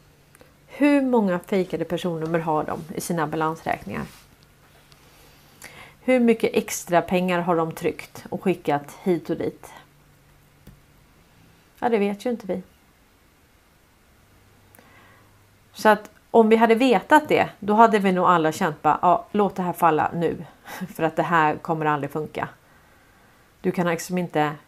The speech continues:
jag menar, de triljoner som finns i statsskuld och som hushållen har som skuld och som företagen har som skuld, det är liksom inte närheten av den riktiga, faktiska siffran.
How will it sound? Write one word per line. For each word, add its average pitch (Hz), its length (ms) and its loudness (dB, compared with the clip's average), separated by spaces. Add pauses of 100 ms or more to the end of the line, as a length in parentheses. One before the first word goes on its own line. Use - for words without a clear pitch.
(120)
jag 185 100 -2
menar, 175 320 0 (100)
de 208 500 0
triljoner 180 560 -2
som 151 400 -6
finns 156 240 -4
i 151 40 -10
statsskuld 165 760 0
och - 380 -8
som 156 220 -8
hushållen 165 600 -2
har 147 260 0
som 151 180 -10
skuld 151 360 -2
och - 100 -8
som 151 180 -8
företagen 160 460 -2
har 170 120 -2
som 151 160 -10
skuld, - 260 -8 (500)
det 175 200 4
är 220 40 6
liksom 262 240 0
inte 165 200 -2
närheten 170 680 0
av 151 180 -2
den 156 220 -4
riktiga, 202 560 -4
faktiska 202 480 -4
siffran. 165 440 -10